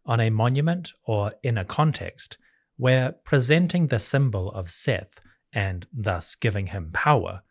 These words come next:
was entirely inappropriate. This problem is most visible in the monuments associated with Osiris. Recently, we made an extended visit to Seti's great temple at Abydos.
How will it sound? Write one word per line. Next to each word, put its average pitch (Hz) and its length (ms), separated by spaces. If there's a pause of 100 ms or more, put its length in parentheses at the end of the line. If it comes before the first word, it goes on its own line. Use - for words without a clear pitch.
(260)
was 123 300 (120)
entirely 120 880 (180)
inappropriate. 101 1000 (600)
This 180 240
problem 95 640
is 110 200
most 123 340
visible 113 500 (280)
in 135 160
the 135 60
monuments 160 680
associated 101 800 (140)
with 87 280 (120)
Osiris. 87 760 (960)
Recently, 123 720
we 127 220
made 143 380
an 127 80
extended 120 520
visit 98 380 (100)
to 110 100
Seti's 123 540
great - 600
temple 95 640
at 90 260
Abydos. 92 580